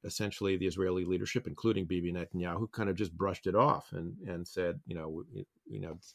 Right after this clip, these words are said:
now some of the defense is a defense you and I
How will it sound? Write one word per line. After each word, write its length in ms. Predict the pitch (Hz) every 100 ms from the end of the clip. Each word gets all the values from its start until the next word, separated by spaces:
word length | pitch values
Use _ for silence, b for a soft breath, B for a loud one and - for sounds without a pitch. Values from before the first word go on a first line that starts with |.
| B -
now 340 | 113 104 95 - b b
some 220 | - 139 131
of 100 | 104
the 60 |
defense 540 | 87 92 123 123 104 -
is 120 | 87
a 60 | 87
defense 480 | - - 101 90 107
you 120 | 101
and 80 | 98
I 320 | 120 110